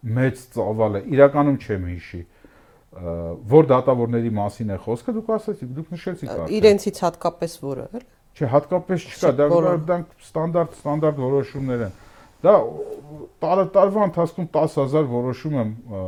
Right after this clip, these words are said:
Speaker 1: առնվազն կայացրել ես։
Speaker 2: Այսինքն դուք միայն հեռախոսային զրույցների,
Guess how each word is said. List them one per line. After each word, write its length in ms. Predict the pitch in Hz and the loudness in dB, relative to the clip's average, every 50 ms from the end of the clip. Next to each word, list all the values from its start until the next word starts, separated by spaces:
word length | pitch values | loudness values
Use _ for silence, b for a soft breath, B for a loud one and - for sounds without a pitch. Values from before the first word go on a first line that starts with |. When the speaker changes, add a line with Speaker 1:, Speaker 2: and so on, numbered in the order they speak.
| 92 90 90 90 92 87 | -8 -8 -10 -8 -8 -6
Speaker 1:
առնվազն 580 | 80 92 98 101 101 98 101 98 92 92 92 87 | -4 -4 -4 -4 -4 -2 -2 -2 -2 -4 -8 -8
կայացրել 460 | - 92 92 95 92 - - 101 98 101 | -6 -4 -4 -4 -4 -6 -8 -8 -8 -8
ես։ 160 | 92 - B B B B | -10 -12 B B B B
Speaker 2:
Այսինքն 400 | - 196 240 240 240 240 214 185 | -4 -2 2 4 4 4 4 2
դուք 240 | 226 226 - - 196 | -2 -2 -2 -4 -2
միայն 500 | 202 208 208 208 208 208 214 220 233 226 | 0 2 4 4 4 4 4 2 2 2
հեռախոսային 800 | 214 185 165 175 175 175 - 180 175 - 180 170 170 175 175 | 0 0 0 0 0 -2 -6 -10 -6 -6 -4 -4 -4 -4 -4
զրույցների, 680 | 160 151 147 143 139 139 - - 151 143 143 135 135 131 | -4 -4 -4 -4 -6 -8 -8 -8 -8 -6 -6 -6 -6 -8